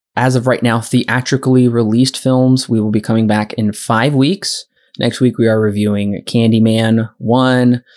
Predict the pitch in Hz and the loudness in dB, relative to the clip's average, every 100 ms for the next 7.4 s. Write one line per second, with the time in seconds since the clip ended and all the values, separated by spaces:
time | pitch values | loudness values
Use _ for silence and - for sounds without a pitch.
0 | _ 117 107 110 110 98 104 107 104 - | _ -2 0 0 0 -2 0 0 -2 -4
1 | 107 104 98 98 - 107 92 98 92 90 | -4 -2 -2 -4 -4 -6 -4 -4 -4 -6
2 | - 120 110 107 107 107 139 151 123 113 | -6 -2 0 2 0 -2 0 0 2 2
3 | 123 120 - 123 104 107 104 101 98 - | 2 2 -2 -4 0 -2 -2 -6 -6 -8
4 | 98 92 110 123 110 107 110 156 - 143 | -10 -4 0 0 0 0 0 0 0 0
5 | 135 135 123 120 120 120 _ - - _ | 2 2 2 2 0 -2 _ -20 -20 _
6 | - - 107 110 113 113 117 - - 104 | -8 0 2 4 2 2 0 -6 -6 -2
7 | 104 104 104 | -2 0 -2